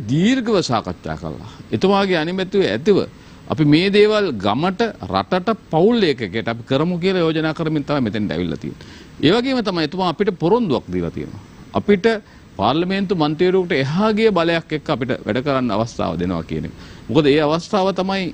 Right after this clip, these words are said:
ඒ නිර්මාණශීලීභාවයෙන් නැත්තම් දේශපාලඥයෙක්ගෙන් අපි දේශපාලඥ හැටියට පාර්ලිමේන්තුවට ඇවිල්ලා අනේකට මඩ ගහමින්, අනේකව මෙයා කරමින් කතා කරනවට වඩා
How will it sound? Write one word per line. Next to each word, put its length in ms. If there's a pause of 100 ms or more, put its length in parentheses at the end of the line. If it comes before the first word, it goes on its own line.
ඒ 180
නිර්මාණශීලීභාවයෙන් 1040
නැත්තම් 400
දේශපාලඥයෙක්ගෙන් 960 (920)
අපි 200
දේශපාලඥ 580
හැටියට 260
පාර්ලිමේන්තුවට 600
ඇවිල්ලා 280 (440)
අනේකට 460 (140)
මඩ 300
ගහමින්, 420
අනේකව 420
මෙයා 240
කරමින් 420 (160)
කතා 300
කරනවට 340
වඩා 300